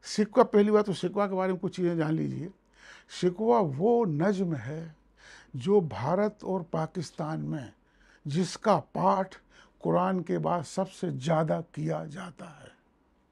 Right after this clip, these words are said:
और शिकवा वो नज्म है। यदि आपको भारत और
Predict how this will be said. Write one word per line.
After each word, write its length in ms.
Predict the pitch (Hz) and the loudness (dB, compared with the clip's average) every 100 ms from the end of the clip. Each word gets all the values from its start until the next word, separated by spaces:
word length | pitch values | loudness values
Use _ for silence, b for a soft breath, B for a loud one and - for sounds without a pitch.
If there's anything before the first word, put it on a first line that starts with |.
| _ _ _ _ _ _ B B | _ _ _ _ _ _ B B
और 60 | 160 | -4
शिकवा 420 | - 175 175 185 147 | -2 -2 0 -2 -2
वो 180 | 131 202 | 2 2
नज्म 420 | 151 165 151 147 | 4 0 0 -6
है। 220 | 110 - - B B B - | -8 -14 -18 B B B -4
यदि 260 | 175 233 - 185 | 2 2 2 4
आपको 420 | 190 196 - 214 | 4 4 2 0
भारत 500 | 147 113 160 185 175 | 0 -2 0 -2 -2
और 120 | 175 | -8